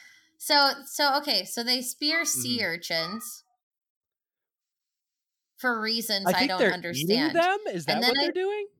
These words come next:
Speaker 1: Did they eat the sea urchins on the boat?
Speaker 2: Yeah,
Speaker 1: Is that
Speaker 2: so
Speaker 1: what
Speaker 2: I've
Speaker 1: they
Speaker 2: never eaten a
Speaker 1: did?
Speaker 2: sea urchin, but it seemed like they were smearing some, like, disgusting orange paste on, like, a lime and then biting into it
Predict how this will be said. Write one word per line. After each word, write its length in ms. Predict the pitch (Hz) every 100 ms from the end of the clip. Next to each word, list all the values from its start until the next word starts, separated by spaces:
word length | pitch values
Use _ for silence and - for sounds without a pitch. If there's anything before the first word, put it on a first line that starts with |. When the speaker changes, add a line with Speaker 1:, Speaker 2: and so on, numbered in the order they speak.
| _ _ _ _ _ _ _ _ _ _ _ _ _ _ _ -
Speaker 1:
Did 160 | 294
they 220 | 320 392 -
eat 300 | 226 277 302
the 100 | 311
sea 280 | 294 233 226
urchins 400 | 254 254 269 254
on 140 | 247
the 80 | 226
boat? 360 | 175 165 202 240
Speaker 2:
Yeah, 40 |
Speaker 1:
Is 120 | 240
that 120 | 208
Speaker 2:
so 60 | 233
Speaker 1:
what 80 | 247
Speaker 2:
I've 100 | 254
Speaker 1:
they 80 | 320
Speaker 2:
never 100 | 175
eaten 160 | 147
a 60 | 180
Speaker 1:
did? 0 |
Speaker 2:
sea 240 | - 190
urchin, 380 | 202 208 226 208
but 140 | 175 160
it 80 |
seemed 280 | 147 185 185
like 200 | 190 180
they 100 | 180
were 140 | 156 143
smearing 580 | - 151 143 147 156
some, 240 | 151 165 143
like, 260 | 139 135 127
disgusting 680 | 117 131 - 139 139 - 139
orange 480 | 127 131 135 127 -
paste 400 | - 131 139 -
on, 140 | 120
like, 180 | 120 123
a 40 | -
lime 480 | 110 113 123 156 151
and 120 | 120
then 140 | 117
biting 360 | 104 117 123 113
into 340 | 120 - 175
it 160 | 185